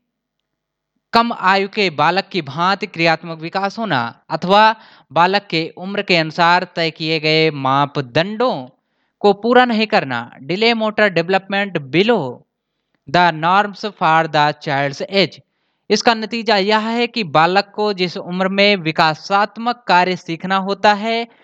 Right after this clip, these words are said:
उससे वह वंचित रह जाता है। फलता हुआ माता पिता एवं समाज के लोगों की आशाओं के अनुरूप खरे नहीं उतरता है। उदाहरणार्थ, यदि एक बच्चा काफी देर से अर्थात दस से बारह माह में बैठना सीखता है,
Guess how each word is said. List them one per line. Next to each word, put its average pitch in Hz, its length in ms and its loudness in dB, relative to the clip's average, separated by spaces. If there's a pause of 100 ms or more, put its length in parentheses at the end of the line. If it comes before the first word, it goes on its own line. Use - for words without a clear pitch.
(220)
उससे 233 340 2
वह 196 180 4
वंचित 190 440 -2
रह 233 140 4
जाता 202 340 2
है। 147 180 0
फलता 165 340 -2
हुआ 170 220 0
माता 156 380 0
पिता 180 460 0
एवं 156 240 -8
समाज 156 420 -2
के 143 140 -2
लोगों 156 420 -2
की 135 280 -6 (480)
आशाओं 226 500 0
के 233 180 -6
अनुरूप 175 540 -4
खरे 156 240 0
नहीं 165 160 -2
उतरता 180 440 -2
है। 123 180 -10 (480)
उदाहरणार्थ, 190 840 2 (600)
यदि 208 460 0 (340)
एक 254 300 2
बच्चा 196 420 -6
काफी 180 340 -6
देर 185 320 0
से 208 360 0
अर्थात 170 600 0
दस 170 160 -2
से 165 120 -2
बारह 170 360 0
माह 180 240 -4
में 180 280 -8
बैठना 160 400 0
सीखता 165 500 0
है, 147 280 -6